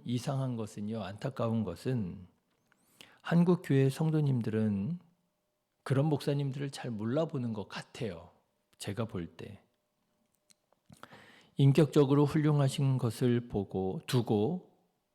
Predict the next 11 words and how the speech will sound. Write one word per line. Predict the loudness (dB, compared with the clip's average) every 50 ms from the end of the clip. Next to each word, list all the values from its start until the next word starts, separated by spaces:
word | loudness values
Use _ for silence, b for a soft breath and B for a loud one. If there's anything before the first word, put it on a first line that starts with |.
| _ _ _ _ _ _ _ _ _ _ _ _
우유부단하다고 | -4 -2 0 2 2 0 0 -2 -4 -4 -4 -4 -4 -6 -8 -8 -8 -8 -8 -10
함부로 | -10 -10 -10 -10 -8 -6 -6 -6 -6 -6 -8 -12 -16 _ _ _ _ _ _ _
평가할 | -10 -8 -8 -6 -4 -2 0 0 0 0
때도 | -2 -4 -4 -4 -4
있고요. | -6 -6 -8 -10 -12 -10 -10 -8 -10 -10 -14 -16 _ _ _ _ _ _ _ b b b b b b b b b b b b b b b
신학적으로 | -10 -2 2 4 6 6 4 4 2 2 2 4 2 2 0 0
건강한 | -4 -6 -4 -2 0 2 4 4 4 4 2 2 2 2 2 0 0 -2 -2
것을 | -4 -6 -4 -4 -4 -6
보고 | -4 -6 -8 -6 -4 -2 -2 -2 -2 -4 -6 -10 -14 -20 _ _ _ _ _ _ _ _ _ _ _ _ _ _ _ _ _ _ _ _ _ _ _ _ _ _ -18
"설교가 | -18 -10 -10 -10 -8 -6 -6 -6 -4 -4 -6
어렵다. | -6 -8 -10 -12 -14 _ -10 -10 -10 -10 -14 -18